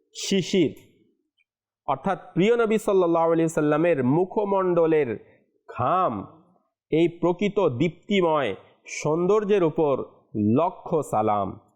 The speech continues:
আসুন একটা নবী প্রেমের কাহিনী শুনি। হযরতে আনাস রাদিয়াল্লাহু তাআলা আনহু,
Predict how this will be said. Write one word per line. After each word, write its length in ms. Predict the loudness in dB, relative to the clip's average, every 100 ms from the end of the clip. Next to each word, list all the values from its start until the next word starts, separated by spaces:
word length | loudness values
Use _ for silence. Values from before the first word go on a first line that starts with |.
| -8
আসুন 280 | -2 0
একটা 420 | 0 -2 -2 0 -4 -12 -12 -2
নবী 200 | 2 2
প্রেমের 320 | 2 0 0 -2
কাহিনী 360 | -4 0 0
শুনি। 380 | 0 0 0 -2 -14 _ -4
হযরতে 320 | 0 0 0
আনাস 320 | 0 0 0
রাদিয়াল্লাহু 600 | 0 2 2 2 0 0
তাআলা 380 | 0 0 0 -2
আনহু, 400 | -2 -2 -2 -2